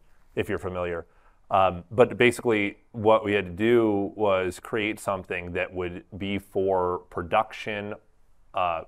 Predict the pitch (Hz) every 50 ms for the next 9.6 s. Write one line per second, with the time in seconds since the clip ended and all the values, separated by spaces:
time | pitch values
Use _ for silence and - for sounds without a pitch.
0 | _ - 90 110 120 120 117 - 92 82 78 76 80 82 - - 95 90 - -
1 | - 101 90 - - 127 120 113 101 92 - - 98 90 82 92 87 87 87 87
2 | 85 82 82 82 92 101 90 87 82 80 78 71 80 - - - - - 101 92
3 | 90 80 - _ _ _ _ _ - 120 117 120 120 131 135 139 123 120 127 104
4 | 117 113 - - 107 98 - 120 110 - - 131 120 117 104 - - - - -
5 | - - - - 92 123 - - 139 113 - - 123 139 - - 139 117 120 131
6 | 110 120 117 107 110 107 104 104 104 101 107 107 107 104 98 98 98 95 90 87
7 | 90 104 104 98 92 85 90 - - - - - - 120 123 123 127 117 120 110
8 | 107 101 92 110 120 120 120 107 92 92 95 104 95 101 98 98 92 92 92 92
9 | 90 85 85 82 - - 156 156 135 117 110 92